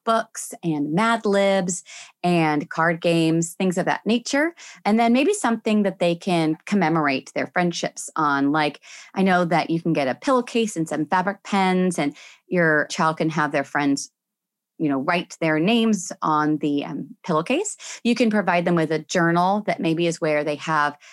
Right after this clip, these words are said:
friends each summer. If they go back repeatedly, could write a little message. They can include their, um, contact information,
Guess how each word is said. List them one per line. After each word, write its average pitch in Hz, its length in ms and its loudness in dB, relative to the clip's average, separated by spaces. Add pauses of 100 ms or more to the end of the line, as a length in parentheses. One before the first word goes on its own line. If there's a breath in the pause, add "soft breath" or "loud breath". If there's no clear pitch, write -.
(140 loud breath)
friends 196 280 2
each 170 240 -4
summer. 170 640 0
If 170 100 -10
they 156 100 -2
go 151 100 -4
back 151 240 -4
repeatedly, 170 580 -2
could 165 220 -4
write 143 240 0
a - 20 -6
little 147 200 -2
message. 254 600 -2 (220 loud breath)
They 170 100 0
can 170 200 -2
include 151 680 -2
their, 139 460 0
um, 143 160 -4
contact 233 480 -2
information, 190 920 -2